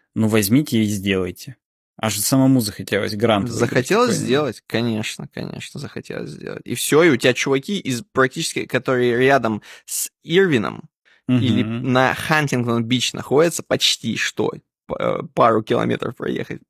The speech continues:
Speaker 2: почти в
Speaker 1: Мгм.
Speaker 2: Лос-Анджелесе, будут покупать у тебя диски, да?
Speaker 1: В обход санкций.
Speaker 2: Э,
Speaker 1: Но
Speaker 2: каким-то
Speaker 1: санкции же
Speaker 2: да.
Speaker 1: на дискеты никто не вводил.
Speaker 2: Ну,
Speaker 1: А?
Speaker 2: кстати, н-,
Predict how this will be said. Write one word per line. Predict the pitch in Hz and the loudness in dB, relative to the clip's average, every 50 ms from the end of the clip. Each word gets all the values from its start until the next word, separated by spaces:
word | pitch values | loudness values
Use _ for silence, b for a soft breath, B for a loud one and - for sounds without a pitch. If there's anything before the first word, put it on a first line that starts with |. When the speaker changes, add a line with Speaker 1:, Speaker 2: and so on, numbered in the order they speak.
| _ _ | _ _
Speaker 2:
почти | - 113 120 - - - 160 | -4 -2 -2 -2 -2 0 2
в | |
Speaker 1:
Мгм. | 131 117 | 2 4
Speaker 2:
Лос-Анджелесе, | 117 120 117 139 160 196 185 175 120 101 - - - - B B B B B _ | 4 4 4 4 2 2 2 0 -2 -2 -4 -6 -8 -10 B B B B B _
будут | - 123 151 156 - | 2 2 2 2 2
покупать | - - - - 120 - 147 151 160 151 | 0 -2 -2 -4 -2 2 2 2 2 0
у | |
тебя | 127 - 117 113 | -4 -4 -4 -4
диски, | 110 175 185 170 - - - - - _ _ | -4 -4 -6 -6 -8 -8 -12 -16 -20 _ _
да? | - - - - - - _ _ _ _ _ _ _ - | -10 -8 -6 -8 -8 -10 _ _ _ _ _ _ _ -6
Speaker 1:
В | 110 104 | -4 -4
обход | 110 - - - 131 - | -4 -2 0 0 0 0
санкций. | - - 120 110 101 95 - - - - 120 - - | 0 0 0 0 0 -2 -4 -8 -10 -10 -12 -14 -12
Speaker 2:
Э, | - | -12
Speaker 1:
Но | 131 | -6
Speaker 2:
каким-то | 127 - 143 117 - | -2 -2 0 0 2
Speaker 1:
санкции | - 143 147 135 107 - 110 117 | 2 2 2 2 0 -2 -4 -4
же | 101 101 | -2 0
Speaker 2:
да. | 113 113 | 0 2
Speaker 1:
на | 110 | 2
дискеты | 107 110 - - 131 117 98 101 | 0 -2 -2 0 0 0 0 -2
никто | 98 98 - - 147 | -4 -4 0 0 0
не | 180 185 139 | 2 2 0
вводил. | 107 101 104 101 98 123 156 185 - | 0 0 -2 0 0 0 -2 -2 -4
Speaker 2:
Ну, | 131 123 | -6 -8
Speaker 1:
А? | 120 | -8
Speaker 2:
кстати, | - 117 113 135 190 240 | -4 -2 0 0 0 0
н-, | 165 175 160 | -2 -4 -8